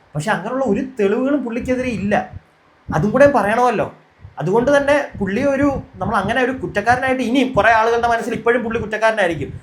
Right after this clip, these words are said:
അങ്ങനെ ഒരു കുറ്റക്കാരനായിട്ട് പുള്ളിയെ എടുക്കരുത് നമ്മൾ. ഇവിടുത്തെ നിയമം അതാണ്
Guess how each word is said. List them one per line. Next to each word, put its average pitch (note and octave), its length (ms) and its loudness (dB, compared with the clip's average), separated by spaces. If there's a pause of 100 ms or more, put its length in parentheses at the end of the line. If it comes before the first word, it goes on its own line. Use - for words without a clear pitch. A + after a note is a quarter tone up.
(200)
അങ്ങനെ G3+ 240 -2
ഒരു C#4+ 120 -4
കുറ്റക്കാരനായിട്ട് B3+ 640 0
പുള്ളിയെ A#3 280 2 (240)
എടുക്കരുത് F3+ 500 2
നമ്മൾ. A2 180 -6 (560)
ഇവിടുത്തെ F#3 280 2 (120)
നിയമം G#3+ 320 2 (600)
അതാണ് A#3 340 4